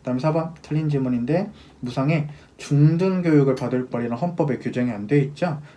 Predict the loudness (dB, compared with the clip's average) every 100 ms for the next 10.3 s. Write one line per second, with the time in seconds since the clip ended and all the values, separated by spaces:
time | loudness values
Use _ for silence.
0 | -16 -10 -6 -4 -4 -10 -20 -20 -8 -4
1 | 2 2 2 0 -4 -4 -4 -2 -2 -2
2 | -4 -4 -4 -2 0 2 0 -2 -2 -6
3 | -4 -4 -4 -2 0 0 -2 -16 -10 -2
4 | 0 2 2 0 0 -4 -6 -8 -8 -4
5 | 0 0 2 2 2 -2 -6 -8 -6 -4
6 | 0 2 4 4 2 0 -4 -6 -4 2
7 | 2 2 0 -4 -4 -2 0 -2 -2 -8
8 | -6 -6 -8 -8 -10 -10 -8 -6 -6 -6
9 | -12 -8 -4 -2 -4 -6 -8 -8 -8 -8
10 | -4 -2 -2